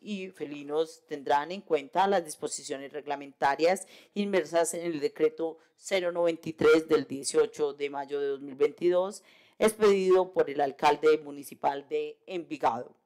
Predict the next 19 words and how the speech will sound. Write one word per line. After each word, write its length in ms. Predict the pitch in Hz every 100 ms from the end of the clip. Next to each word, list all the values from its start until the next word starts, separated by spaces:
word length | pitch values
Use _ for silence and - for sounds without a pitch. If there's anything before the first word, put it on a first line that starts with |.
| _ _ _ _ -
Artículo 840 | - - 185 - 190 180 175 170
sexto. 600 | - 165 139 - - 120 - _ _ _ _ _
La 140 | 143 -
presente 440 | 147 170 165 156
resolución 720 | 151 151 139 139 156 156 190
rige 540 | 190 175 - 160 151 _ _
a 160 | - 175
partir 680 | 170 - 151 135 139 135 -
del 160 | 143
día 340 | 160 170 147 147
sábado 560 | 151 143 147 143 139 _
primero 640 | 202 202 180 147 147 143 - _ _
de 160 | - 143
octubre 680 | 127 _ 175 147 147 147 143
del 200 | 151 143
año 280 | 151 143 143
dos 220 | 135 135
mil 140 | 156 185
veintidós. 680 | 175 170 180 156 147 -